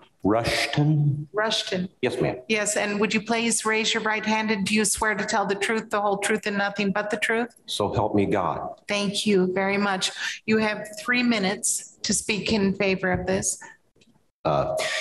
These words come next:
Speaker 1: yes, ma'am. I, uh, my name is Bradley Rushton, as I elaborated on. I live at seventy-one eighty-two West Walker Lane, which is directly west of where Mister Deckard lives. Uh, we've known each other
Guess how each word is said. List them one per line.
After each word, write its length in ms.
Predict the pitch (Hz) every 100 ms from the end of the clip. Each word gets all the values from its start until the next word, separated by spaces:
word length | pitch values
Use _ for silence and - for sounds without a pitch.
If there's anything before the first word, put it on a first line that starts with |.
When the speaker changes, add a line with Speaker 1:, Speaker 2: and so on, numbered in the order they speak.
| - -
Speaker 1:
yes, 200 | 139 110
ma'am. 220 | 85 -
I, 240 | - 113
uh, 340 | 82 92 78 87
my 140 | 113
name 180 | 117 107
is 80 | 90
Bradley 320 | 95 101 127
Rushton, 380 | 78 76 98 90
as 140 | -
I 160 | 76 73 - - - -
elaborated 500 | - - 151 147 143
on. 320 | 147 143 - - - - -
I 140 | 98
live 220 | 110 113 92
at 100 | 85
seventy-one 720 | - 104 107 107 95 92 85
eighty-two 500 | 87 101 101 98 87
West 320 | 82 82 -
Walker 340 | 78 78 92
Lane, 340 | 80 71 76 73
which 220 | - -
is 80 | 85
directly 480 | - 87 87 - 85
west 640 | 82 87 82 82 - - _ _ - _
of 120 | - 156
where 160 | 170
Mister 300 | 76 76 -
Deckard 380 | 73 73 67 69
lives. 380 | 69 143 - - _ - - _ - _
Uh, 500 | 98 98 92 78 80 -
we've 280 | 101 135 107
known 220 | 113 113
each 160 | 107 110
other 480 | 101 98 95 -